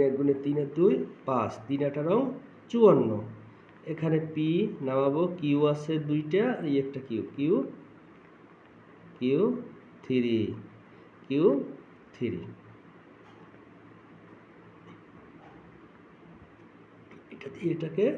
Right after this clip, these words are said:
গুণ করব, আঠারো দুগুণে ছত্রিশ, পি আর পি, পি টু,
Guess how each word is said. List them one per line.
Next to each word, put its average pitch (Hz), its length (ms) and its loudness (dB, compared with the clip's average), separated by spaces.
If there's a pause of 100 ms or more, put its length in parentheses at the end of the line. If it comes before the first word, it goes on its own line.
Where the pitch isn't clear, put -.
(260)
গুণ 175 140 4 (120)
করব, 107 220 -2 (160)
আঠারো 139 320 -2
দুগুণে 151 360 -2
ছত্রিশ, 147 600 0 (1080)
পি 139 140 0 (240)
আর 135 80 2 (100)
পি, 143 120 0 (180)
পি 135 120 -2 (140)
টু, 156 140 4